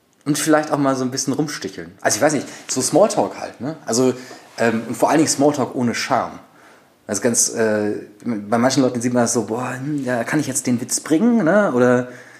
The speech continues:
ähm, kann ich den jetzt so ganz locker angehen, wie ich alle anderen auch angehe? Kann ich jetzt, wenn ich gegen den Kicker, den, ähm, in einer üblen Kickerlaune zwischendurch mal irgendwie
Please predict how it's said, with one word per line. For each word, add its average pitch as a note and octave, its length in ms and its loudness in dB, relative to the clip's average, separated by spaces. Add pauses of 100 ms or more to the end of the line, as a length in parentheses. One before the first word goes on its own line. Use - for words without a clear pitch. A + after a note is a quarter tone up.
(180)
ähm, A2 580 2
kann D3+ 160 -2
ich D3 140 -2
den B2 140 2
jetzt A#2+ 200 0
so A#2+ 80 -4
ganz C3 220 0
locker B2 280 0
angehen, E3 440 2
wie C3 40 -2
ich A2 120 -4
alle A2 140 0
anderen A2+ 260 -2
auch A2+ 160 -8
angehe? D3 600 2
Kann D3+ 140 0
ich D3 100 0
jetzt, C3 200 2
wenn B2 160 0
ich A#2+ 140 -6
gegen B2 260 0
den A2+ 220 -2
Kicker, E3 460 2 (680)
den, B2 520 6
ähm, A2 560 2 (440)
in B2 640 -2
einer A2+ 480 2
üblen C3+ 260 0
Kickerlaune G#2+ 600 0 (680)
zwischendurch C#3 360 0
mal B2+ 140 2
irgendwie A#2+ 280 -6